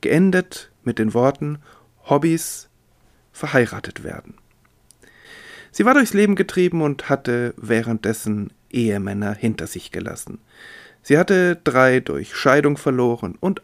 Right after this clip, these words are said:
einen durch einen Todesfall. Später stellt sich heraus, dass auch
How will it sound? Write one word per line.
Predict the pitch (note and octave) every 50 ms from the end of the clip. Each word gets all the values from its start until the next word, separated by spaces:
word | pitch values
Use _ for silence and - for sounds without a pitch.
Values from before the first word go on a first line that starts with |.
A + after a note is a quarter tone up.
| _ -
einen | A#2 A#2+ A2+ A2 G2+ G2+ G#2 G#2 G#2 A#2 A#2+ _ _ _ _ _ _ _ -
durch | A#2+ B2 -
einen | - C#3+ E3 E3+ -
Todesfall. | - - - - - - - - - - - _ _ _ _ - - - - _ _ _
Später | - - - C3 C#3 E3+ E3+ E3+
stellt | E3 - E3 E3+ E3+
sich | - F3 -
heraus, | E3 D#3 C#3+ D3 D3+ E3+ E3+ -
dass | D#3+ D#3 - - -
auch | - E3+ G3+ -